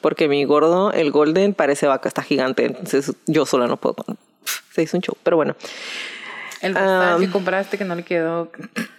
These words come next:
Speaker 1: o-, fue un fracaso total todo esto. Entonces,
Speaker 2: Ujú, ujú.
Speaker 1: después de esa, de esa pausa, les voy a platicar un poquito,
Speaker 2: <laughs>
Speaker 1: eh, de nuestra crónica del día de hoy. Y, bueno, em, sí,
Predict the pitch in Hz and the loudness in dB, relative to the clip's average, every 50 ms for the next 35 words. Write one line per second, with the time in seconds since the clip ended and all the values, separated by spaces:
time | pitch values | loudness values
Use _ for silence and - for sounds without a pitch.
0 | _ _ _ _ - 185 175 180 - - - 190 190 190 196 196 202 202 202 202 | _ _ _ _ 0 0 2 0 -2 0 2 4 4 6 6 6 6 6 4 4
1 | 196 190 - - _ - - - - - - - - 180 - - 175 - 170 170 | 2 2 -2 -8 _ -20 -18 -18 -18 -12 -4 -2 -2 0 0 0 0 -2 -2 -2
2 | - - - - - - - - - - - - - - - - 175 170 160 - | -2 -2 -2 -4 -2 -2 0 0 0 0 -4 -6 -10 -12 -6 -2 -2 0 2 2
3 | 156 160 202 214 180 180 180 180 185 180 196 - - - 180 160 180 180 - _ | 0 2 2 4 4 6 6 4 4 2 -2 -8 -10 -12 -12 -14 -16 -18 -20 _
4 | _ _ _ _ _ _ _ _ _ _ _ _ _ _ _ _ _ _ _ _ | _ _ _ _ _ _ _ _ _ _ _ _ _ _ _ _ _ _ _ _
5 | _ _ _ _ _ - - _ - 175 - - 175 156 147 160 160 156 - - | _ _ _ _ _ -20 -20 _ -12 -12 -4 0 0 2 4 4 2 2 2 0
6 | 165 160 160 160 156 147 147 - - - _ _ _ _ _ _ - - - - | 2 2 2 2 2 0 0 -2 -4 -10 _ _ _ _ _ _ -20 -20 -20 -20
7 | - - _ _ - 165 - - - - - 160 165 165 - - 220 233 226 196 | -20 -20 _ _ -8 -6 -4 -4 -2 0 2 2 2 2 2 0 2 2 2 2
8 | 156 156 160 156 156 - 165 - 170 - - 156 151 156 - 160 - - 151 - | 2 2 2 2 2 0 -2 -2 -2 0 0 0 0 0 -2 -2 -2 -2 -2 -2
9 | - - - - - - - 214 202 - 320 - - - 311 - - _ _ _ | -4 -6 -6 -12 -12 -8 -8 -4 -4 -4 -6 -4 -4 -4 -4 -6 -8 _ _ _
10 | _ _ _ - 165 160 160 156 160 156 151 - - 165 151 - 156 156 151 151 | _ _ _ -2 0 2 2 4 2 2 2 0 0 -2 -2 0 0 0 0 0
11 | 147 - 165 160 147 151 147 147 151 165 180 - 240 254 247 - - 190 214 196 | 0 2 2 2 4 4 4 4 4 2 2 2 2 2 2 2 2 2 4 4
12 | 180 156 151 - - _ _ _ _ _ _ - 165 165 160 160 156 156 156 151 | 2 0 -2 -6 -16 _ _ _ _ _ _ 0 2 4 4 4 4 4 4 2
13 | 151 151 151 151 147 147 147 147 151 - _ _ _ _ _ _ _ _ _ _ | 2 2 2 2 2 0 0 -2 -4 -10 _ _ _ _ _ _ _ _ _ _
14 | _ _ _ - - - 143 123 | _ _ _ -8 -4 -2 -2 -4